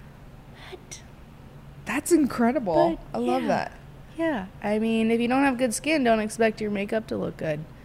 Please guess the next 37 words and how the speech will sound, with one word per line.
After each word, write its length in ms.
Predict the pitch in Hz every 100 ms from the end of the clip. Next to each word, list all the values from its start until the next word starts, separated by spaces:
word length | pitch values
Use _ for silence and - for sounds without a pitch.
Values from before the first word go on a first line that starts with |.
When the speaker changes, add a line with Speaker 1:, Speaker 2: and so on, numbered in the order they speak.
| - -
Speaker 2:
Mm-hmm. 320 | 214 202 190
Speaker 1:
You 100 | 208
know? 240 | 208 202 233
So 160 | 233
I 200 | 226 226
might 340 | 240 269 277 220
recommend 640 | 233 233 247 220 226 220
products, 800 | - 180 180 214 277 - - - - - - - - - - - -
and 140 | - 220
they 80 | 226
might 180 | 240
not 160 | 254 240
look 220 | 202 196
good 460 | 285 370 294 247 220
if 120 | 214
you 80 | 226
don't 180 | 226 208
take 180 | 226
care 180 | 196 214
of 60 | 196
your 100 | 175
skin, 380 | - 269 254 220
so 120 | 208
you 100 | 185
can't 280 | 240 277 302
really 180 | 349
blame 300 | 269 247 247
the 80 | 233
products. 540 | 180 - 185 180 151 -
And 120 | 208
I 100 | 233
feel 240 | 226 262
like 120 | 294
that's 180 | 285 277
also 400 | 247 233 240 233
why 180 | 220 208
people 560 | 208 208 214 208 202